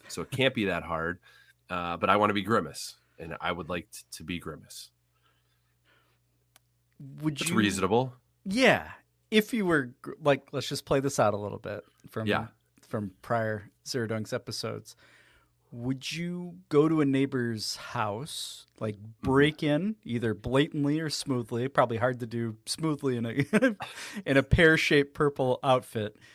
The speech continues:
Speaker 1: Yeah.
Speaker 2: Would you, would you slide into somebody's, um, primary bedroom, if you will, Dan, and, uh,
Speaker 1: Mm-hmm.
Speaker 2: maybe hide in a corner and maybe turn on some romantic tunes and just
Speaker 1: No.
Speaker 2: wait for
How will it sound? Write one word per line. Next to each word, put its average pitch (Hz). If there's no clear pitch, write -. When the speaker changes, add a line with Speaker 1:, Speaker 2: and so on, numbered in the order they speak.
Speaker 1:
Yeah. 110
Speaker 2:
Would 131
you, 135
would 143
you 143
slide 131
into 127
somebody's, 120
um, 98
primary 135
bedroom, 143
if 180
you 180
will, 175
Dan, 180
and, 110
uh, 110
Speaker 1:
Mm-hmm. 123
Speaker 2:
maybe 113
hide 110
in 98
a 98
corner 156
and 110
maybe 110
turn 107
on 101
some 107
romantic 104
tunes 139
and 117
just 110
Speaker 1:
No. 101
Speaker 2:
wait 117
for 107